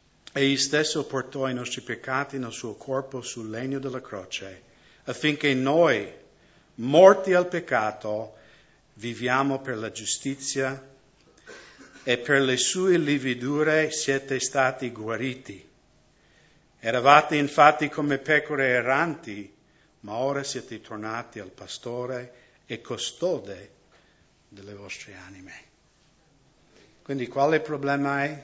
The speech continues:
adesso? Hai debiti che non puoi pagare? Hai peccati che non sono perdonati? Invocate Cristo.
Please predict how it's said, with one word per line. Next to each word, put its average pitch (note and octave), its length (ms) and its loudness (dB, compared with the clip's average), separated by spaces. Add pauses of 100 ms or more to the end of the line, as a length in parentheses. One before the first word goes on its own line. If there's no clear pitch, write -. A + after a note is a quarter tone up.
(160)
adesso? B2+ 640 -8 (480)
Hai B2 180 -6
debiti C3+ 420 0
che C3+ 160 -6
non C3+ 160 -4
puoi B2+ 180 -6
pagare? B2+ 580 -6 (220)
Hai B2 140 -2
peccati C3+ 600 -2
che C3 160 -8
non A#2+ 200 -12
sono B2 240 -10
perdonati? A2 840 -12 (1200)
Invocate A#2 640 -8
Cristo. - 500 -16